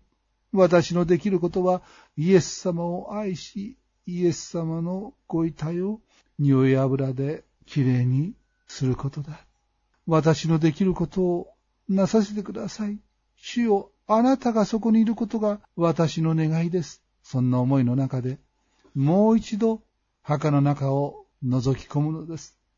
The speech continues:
そこに主がおられることを期待して。しかし、彼女が見たのは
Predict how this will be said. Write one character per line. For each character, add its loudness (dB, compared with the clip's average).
そ -2
こ 0
に 2
主 -6
が -4
お -6
ら -12
れ -8
る -4
こ -4
と 0
を -2
期 -14
待 -2
し -8
て。 -14
し -20
か -6
し、 -10
彼 0
女 -2
が -4
見 -2
た -2
の -2
は -8